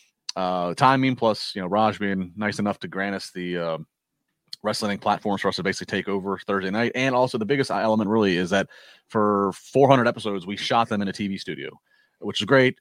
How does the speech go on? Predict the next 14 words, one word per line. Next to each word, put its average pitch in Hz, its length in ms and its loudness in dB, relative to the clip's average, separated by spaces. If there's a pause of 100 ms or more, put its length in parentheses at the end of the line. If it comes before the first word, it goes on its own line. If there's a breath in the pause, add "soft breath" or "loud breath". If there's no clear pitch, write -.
uh, 95 80 -8
great 104 180 -4
quality, 110 300 6
but 92 120 -2
they, 92 120 0
they - 160 -4
were 101 40 2
shot 143 260 6
and 120 60 -8
they 120 60 -4
were 120 140 -6 (800)
pro-, 127 220 -6
you 139 100 -4
know, 107 80 -6